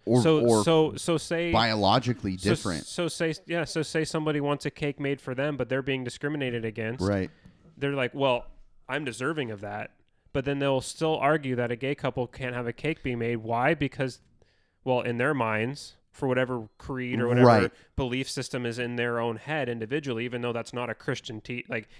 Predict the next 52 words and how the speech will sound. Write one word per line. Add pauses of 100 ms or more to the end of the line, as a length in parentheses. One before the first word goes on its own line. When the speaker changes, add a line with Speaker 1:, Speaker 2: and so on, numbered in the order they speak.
Speaker 2:
it's
not
Christian
doctrine
Speaker 1:
Right.
Speaker 2:
to
discriminate
like
that. (580)
But
they'll
use
that
as
a
tool
to
discriminate,
Speaker 1:
Right.
Speaker 2:
and
that's
how
they
justify (100)
people
being
less
than. (200)
Speaker 1:
Yeah,
Speaker 2:
It's
all
Speaker 1:
like,
Speaker 2:
ru-,
it's,
and
it
is
rooted.
It's
rooted
in
discrimin-,
it's
roo-,
rooted
Speaker 1:
people
Speaker 2:
in
Speaker 1:
with
Speaker 2:
prejudice.
Speaker 1:
blonde
hair,
gross.